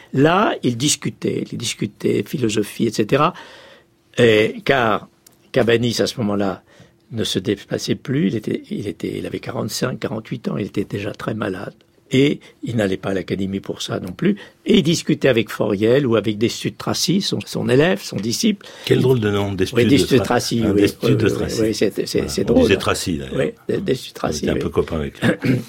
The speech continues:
Speaker 1: <clears throat> Je dirais que, euh, ils discutaient ensemble philosophie, et cetera. Et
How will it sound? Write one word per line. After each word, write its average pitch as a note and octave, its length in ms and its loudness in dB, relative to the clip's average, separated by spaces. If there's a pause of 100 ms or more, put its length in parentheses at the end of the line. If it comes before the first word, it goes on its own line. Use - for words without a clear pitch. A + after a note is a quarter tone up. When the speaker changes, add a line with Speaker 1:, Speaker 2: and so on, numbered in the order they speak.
(140)
Speaker 1:
<clears throat> - 280 -14
Je A#2 100 -4
dirais C3 380 0
que, D3+ 240 2 (360)
euh, - 200 0
ils D3 160 2
discutaient D#3 420 0
ensemble D3 340 2
philosophie, C#3 580 4
et F#3 60 2
cetera. G3+ 360 2 (340)
Et - 240 6